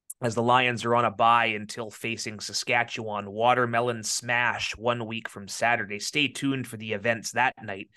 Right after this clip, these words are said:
We'll hit that on the podcast next week, I'm sure. Um, but Matthew Betts, ho-hum, two more sacks, nine on the year,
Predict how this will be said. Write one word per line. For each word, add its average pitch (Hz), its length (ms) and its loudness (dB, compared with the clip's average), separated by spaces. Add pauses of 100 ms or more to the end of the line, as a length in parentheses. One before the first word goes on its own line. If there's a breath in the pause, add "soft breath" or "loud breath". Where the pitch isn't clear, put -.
(420 soft breath)
We'll 104 100 -2
hit - 260 0
that 120 200 2
on 107 140 -4
the 101 40 -2
podcast 107 680 -2
next 104 260 -10
week, 104 240 -12
I'm 95 120 -10
sure. 95 340 -8 (680 soft breath)
Um, 98 560 0
but 107 240 2 (180)
Matthew 156 400 4
Betts, - 560 0 (240)
ho-hum, 131 680 4 (140)
two - 160 -2
more 151 220 4
sacks, 127 680 0
nine 135 580 2
on 139 160 2
the 127 100 -4
year, 117 360 0